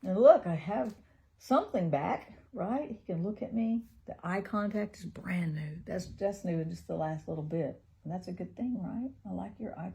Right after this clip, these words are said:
contact. I like that. It's really good. So I know he hears, I know he listens,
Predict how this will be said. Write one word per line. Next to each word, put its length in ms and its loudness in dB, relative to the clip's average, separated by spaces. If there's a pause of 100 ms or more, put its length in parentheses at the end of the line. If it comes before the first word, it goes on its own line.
contact. 600 -12 (1000)
I 40 -4
like 260 -6
that. 180 -10 (100)
It's 200 -16
really 180 -6
good. 320 -10 (540)
So 100 -4
I 80 4
know 220 6
he 100 4
hears, 480 4
I 80 0
know 160 0
he 100 0
listens, 520 -2